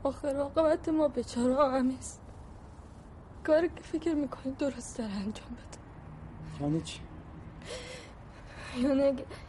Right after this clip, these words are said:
Speaker 1: ایمان داره، مسیحشو، اگه نداره، نشو.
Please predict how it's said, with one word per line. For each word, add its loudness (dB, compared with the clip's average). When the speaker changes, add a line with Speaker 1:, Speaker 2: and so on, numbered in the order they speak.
Speaker 1:
ایمان 8
داره، 6
مسیحشو، -4
اگه 4
نداره، 6
نشو. -6